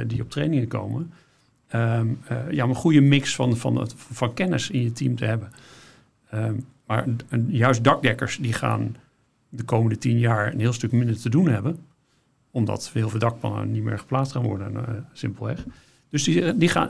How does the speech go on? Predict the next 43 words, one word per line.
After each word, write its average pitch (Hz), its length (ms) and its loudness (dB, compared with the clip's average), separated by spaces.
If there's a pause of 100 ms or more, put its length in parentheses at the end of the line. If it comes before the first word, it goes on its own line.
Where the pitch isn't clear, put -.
die, 147 380 0
die 143 120 6
handjes 165 260 4
hebben 156 180 4
hard 160 140 6
nodig 131 380 4
in, 123 280 4
in, 120 300 4 (340)
in 131 140 4
de 117 60 4
verdere 135 440 4
energietransitie, 127 720 2
het 208 140 -4
verdere 135 280 -2
volleggen 123 420 0
van, 117 160 -2
de, 113 120 2
van 117 120 -4
die 117 100 0
daken. 95 460 2 (600)
Ehm, 123 420 2 (160)
en 123 280 0
ja, 110 120 0
de 117 120 0
meest 117 260 4
logische 131 340 4
stap 110 360 -2
is 113 100 -2
ze 120 100 -2
dan, 113 460 -2
eh, 117 140 0 (100)
in 120 100 2
te 113 80 0
zetten 117 260 -2
voor 123 320 0
indaksystemen 135 720 2
juist. 107 360 -6 (720)
Eh, 117 140 -2 (120)
mits 123 360 4
het 120 140 -2
simpel 139 300 6
genoeg 135 320 6
is - 360 0